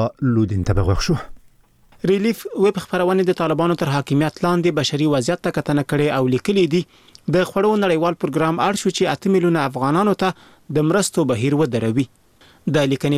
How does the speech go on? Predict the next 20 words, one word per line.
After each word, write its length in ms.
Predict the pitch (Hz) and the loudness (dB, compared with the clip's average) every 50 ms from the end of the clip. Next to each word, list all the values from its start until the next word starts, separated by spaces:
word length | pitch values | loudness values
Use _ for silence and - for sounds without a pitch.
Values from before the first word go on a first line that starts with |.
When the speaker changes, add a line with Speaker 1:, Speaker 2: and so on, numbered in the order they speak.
| 135 - | -2 -2
Speaker 2:
په 100 | 127 127 | 0 0
دوام 180 | 127 139 139 139 135 131 | 2 2 2 2 0 0
راغلي، 300 | 131 127 185 196 202 196 190 180 | 0 0 0 0 0 0 0 0
په 120 | 165 151 | 2 2
جولای 200 | 175 180 196 208 202 202 | 2 2 2 2 0 0
میاشته 300 | 196 190 165 - - 185 180 | -2 -2 -2 -2 -2 -2 0
او 100 | 175 170 165 | 0 0 0
وروسته 360 | 170 170 - - - 165 156 | 0 -2 -2 -2 -2 0 0
موده 180 | 156 151 160 170 - | 0 0 -2 -4 -4
کې 100 | - 170 151 | -4 -2 -2
به 160 | 165 165 147 | 0 0 0
د 100 | 151 - - | -2 -2 0
پنځلس 480 | 147 147 143 165 180 180 180 165 - - | 0 0 2 2 2 0 0 -2 0 0
میلیونه 240 | 165 160 160 160 156 131 | 0 2 2 0 0 0
اړمنو 440 | 135 143 143 147 160 165 165 160 156 135 | -2 0 0 0 2 2 2 2 0 0
افغانانو 540 | 127 131 127 135 139 151 160 160 156 147 131 | -2 -2 -2 0 0 2 2 2 2 2 2
له 100 | 135 135 131 | 0 2 2
ډلې 240 | 165 196 214 208 185 - - - - - - _ _ - - | 0 0 2 0 -2 -2 -6 -20 -20 -20 -20 _ _ 0 2
یوازې 340 | 170 185 214 208 196 180 180 - | 2 2 2 0 0 -2 -4 -2
پنځو 340 | 175 165 160 151 185 196 | -2 -2 2 2 2 2